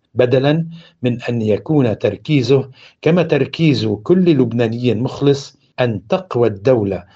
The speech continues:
ويشتد ساعدها، بحيث يتنازل الجميع لها عن مكتسباته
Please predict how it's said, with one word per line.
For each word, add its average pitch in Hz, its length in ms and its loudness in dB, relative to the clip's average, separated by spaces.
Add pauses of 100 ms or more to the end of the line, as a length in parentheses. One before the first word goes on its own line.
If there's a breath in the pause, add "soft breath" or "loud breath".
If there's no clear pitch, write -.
(160 soft breath)
ويشتد 110 840 0
ساعدها، 123 840 0 (300 loud breath)
بحيث 147 500 -2 (340 soft breath)
يتنازل 120 760 2
الجميع 107 760 0
لها 123 420 0 (280 loud breath)
عن 127 220 0
مكتسباته 113 880 -2